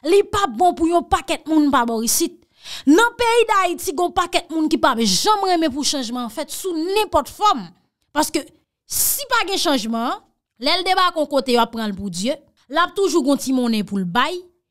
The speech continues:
E se si sa l vle fè, yo ap fè l pou li paske lajan rele pejòl. E non sèlman sa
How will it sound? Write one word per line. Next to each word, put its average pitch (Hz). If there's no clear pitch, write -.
E 370
se 339
si 277
sa 381
l 294
vle 277
fè, 247
yo 269
ap 247
fè 262
l 214
pou 247
li 269
paske 247
lajan 262
rele 233
pejòl. 269
E 285
non 294
sèlman 254
sa 208